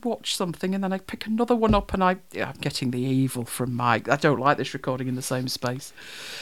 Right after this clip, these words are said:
Um, yes, I brought five iPads. I brought two twelve point nine inch iPads. I brought a nine point seven, a ten point five, and an eleven. And I have, I've used them all. I have. I just,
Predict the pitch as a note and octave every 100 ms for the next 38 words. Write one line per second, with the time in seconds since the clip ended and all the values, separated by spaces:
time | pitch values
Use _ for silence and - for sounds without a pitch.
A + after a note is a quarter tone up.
0 | - - F#3+ G3 F#3+ - F3 F3 - F3+
1 | A3+ - F3+ F3 C#3 C3 - C3+ D#3+ D3+
2 | D3+ - - C4+ C4+ C4 A#3+ G#3 - G3+
3 | F#3+ F#3 D#3+ D3+ C#3 C#3 C3 B2+ B2+ C3
4 | - - - - - - - - - D3
5 | D3 C3+ - - C#3 C3+ C3+ - - D3+
6 | D3+ E3+ D#3 D3+ D3 D3 - C3 C3 C3
7 | C3 G3+ G3 D3+ C#3 - C3+ C3 B2+ C3+
8 | C3+ B2 A#2 G2 - A#2 - - - -
9 | - - - - - A#3 C4 B3+ G4+ A#3+
10 | B3 D#4 - - C4 D3+ - - - -
11 | G3 C#4+ D#4+ F3+ - B3